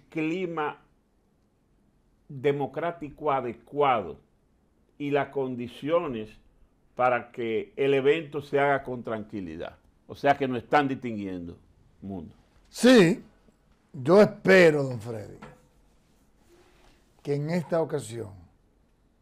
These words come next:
Speaker 2: se hable de esos tres temas. ¿Mm? Se hable de esos tres temas. Porque hablamos de democracia,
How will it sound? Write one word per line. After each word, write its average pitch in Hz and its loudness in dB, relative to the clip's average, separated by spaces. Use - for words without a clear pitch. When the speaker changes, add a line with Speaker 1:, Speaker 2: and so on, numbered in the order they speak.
Speaker 2:
se - -10
hable 139 -2
de 135 -8
esos 135 -10
tres 113 -14
temas. - -20
¿Mm? 190 0
Se - -6
hable 170 0
de 165 2
esos 147 -4
tres 160 -4
temas. - -12
Porque 185 0
hablamos 147 -2
de 160 4
democracia, 165 0